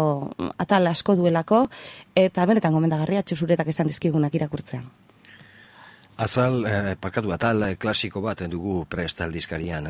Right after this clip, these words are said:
Speaker 2: Gurera etorria, kasu honetan, Pili Alvarez, Bartzelonarra.
Speaker 1: Bai, eta, mm, Pilik, eh, Norvegian zegoela Erasmus bekarekin ezagutu zituen bilbotarrak, pentsa, eh, Euskaldunen berri non izan zuen,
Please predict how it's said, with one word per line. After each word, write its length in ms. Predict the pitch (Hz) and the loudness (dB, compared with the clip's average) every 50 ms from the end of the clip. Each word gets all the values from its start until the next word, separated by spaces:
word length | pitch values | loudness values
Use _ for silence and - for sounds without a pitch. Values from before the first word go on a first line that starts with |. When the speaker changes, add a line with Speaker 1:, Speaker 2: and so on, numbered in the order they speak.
| 76 80 | -8 -8
Speaker 2:
Gurera 420 | 80 - 101 107 117 113 120 123 - - | -6 -4 -2 0 0 0 0 -2 -4 -4
etorria, 500 | 92 90 - 107 95 - 87 78 69 - | -6 -8 -6 -8 -8 -8 -8 -10 -10 -12
kasu 260 | - - 107 - - 92 | -10 -10 -10 -8 -6 -6
honetan, 420 | 101 107 - 117 120 127 120 - _ - | -6 -6 -6 -6 -6 -6 -6 -10 _ -6
Pili 320 | - 110 101 90 85 - - | -6 -4 -4 -4 -6 -6 -6
Alvarez, 520 | - 107 107 107 113 117 131 135 135 - - 85 | -6 -4 -4 -2 -2 -2 -4 -4 -4 -6 -8 -8
Bartzelonarra. 760 | 82 80 78 - - - 92 85 82 80 73 - - - - _ _ _ - - | -8 -8 -8 -10 -8 -8 -6 -6 -6 -6 -8 -10 -12 -16 -18 _ _ _ -12 -8
Speaker 1:
Bai, 380 | 160 147 135 156 202 220 175 - - - - - - - - - - | -6 -4 -2 0 -2 -2 -2 -6 -10 -20 -20 -20 -20 -20 -20 -16 -14
eta, 380 | 170 - 180 170 170 160 156 - | -6 0 2 4 4 4 2 0
mm, 520 | - 156 160 165 160 151 143 135 123 123 139 - | -4 -2 2 4 4 4 4 4 2 0 0 2
Pilik, 400 | - 208 208 220 226 - - 214 | 4 4 4 4 2 0 -8 -4
eh, 140 | - 190 175 165 | 0 2 4 6
Norvegian 680 | 175 175 180 180 185 196 214 202 202 196 180 175 180 | 6 6 6 4 4 2 2 2 4 4 4 4 4
zegoela 420 | 175 - 190 180 196 202 196 190 | 2 2 2 4 4 6 6 6
Erasmus 340 | 175 185 190 185 196 175 170 | 4 4 4 2 2 2 4
bekarekin 520 | 180 196 - 196 185 185 - - 233 220 | 2 2 4 4 2 2 2 2 4 4
ezagutu 380 | 185 165 - 196 185 180 - 170 | 4 2 2 2 0 2 0 -2
zituen 360 | 165 - 170 - 185 170 170 | -2 -2 -2 2 4 4 4
bilbotarrak, 760 | 165 175 175 175 180 175 - 165 165 196 220 233 - - - - _ _ _ _ - - | 4 2 2 2 2 4 4 4 4 4 4 2 0 -2 -12 -18 _ _ _ _ -10 0
pentsa, 340 | - 165 165 - 180 - - _ _ _ - - - - - - - - _ - | 0 0 0 0 -4 -6 -6 _ _ _ -20 -20 -20 -18 -18 -20 -20 -20 _ -2
eh, 120 | - 175 170 | 2 4 4
Euskaldunen 500 | 165 160 - 196 190 190 190 190 180 180 | 4 4 2 2 4 6 6 6 6 4
berri 200 | 180 185 180 180 | 4 4 4 4
non 160 | 190 185 170 | 4 4 4
izan 220 | 170 - 185 185 | 2 2 0 0
zuen, 440 | 190 - 208 208 220 240 254 - - | 2 2 2 4 4 2 2 -2 -4